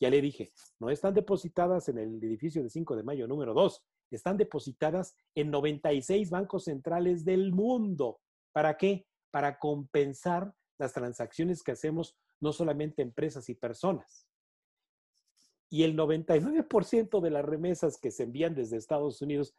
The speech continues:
hacia México vuelan electrónicamente. Ah, pero ¿cuál es la justificación del señor Monreal para, eh, eh, decir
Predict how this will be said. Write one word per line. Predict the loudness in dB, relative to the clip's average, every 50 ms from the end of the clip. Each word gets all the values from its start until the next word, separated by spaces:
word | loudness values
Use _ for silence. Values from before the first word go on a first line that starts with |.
| _ _ _ _ -10
hacia | -8 -4 -2 -2 0 0
México | 0 -2 -2 -4 -6 -6 -4 -4 -4 -4 -6 _ _
vuelan | -6 0 4 4 6 6 6 4 4 2
electrónicamente. | 2 0 0 0 -2 -2 -2 0 0 0 0 -2 -2 -2 -2 0 2 4 4 4 4 2 0 -4 -6 -6 _ _ _ _ _ _ _ _ _ _ _ _ _ _ _ _ _ _ _ -20 -20 -18 _
Ah, | -4 0 2 2 2 0 -2 -4 -10 -20 -12 -2
pero | 2 2 2 4
¿cuál | 4 2 2 2
es | 2 2
la | 0
justificación | -2 -2 -4 -4 -6 -6 -8 -6 -6 -6 -4 -2 0 0 0 0 -2 -8 -14 _ _ _
del | 0 0 0
señor | 0 -2 -4 -2 -2 -2 -2 -2 -4 -6 -14 -20 _ -8
Monreal | -6 -6 -4 -4 -2 -2 0 0 -2 -4 -6 _ _ _ _ _
para, | 0 0 2 2 2 0 -4 -6 -8 -12 _ _ _ _ _ -6
eh, | -4 -2 -2 -2 -2 -4 -6 -6 -6 -6
eh, | -2 -2
decir | -2 -2 0 0 0 0 -2 -4